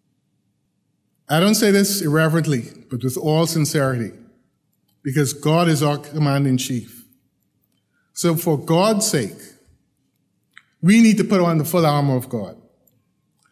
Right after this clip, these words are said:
and take the fight to the enemy and have the back of Triple C. They should not be standing alone.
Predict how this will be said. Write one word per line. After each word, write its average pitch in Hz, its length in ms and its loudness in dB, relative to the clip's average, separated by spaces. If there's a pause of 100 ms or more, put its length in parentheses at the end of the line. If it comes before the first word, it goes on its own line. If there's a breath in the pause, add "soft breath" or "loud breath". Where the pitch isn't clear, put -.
(160)
and 156 180 -2
take 208 200 2
the 190 80 0
fight 175 260 0
to 180 60 0
the 147 160 0
enemy 127 300 -4 (1900)
and 160 580 -2 (340)
have 170 560 -2 (1300)
the 131 60 -8
back 139 440 -4 (720)
of 127 100 -12
Triple 131 300 -4
C. - 320 -10 (1300)
They 180 140 2
should 180 160 0
not 190 180 2
be 165 80 0
standing 165 500 0
alone. 131 480 -4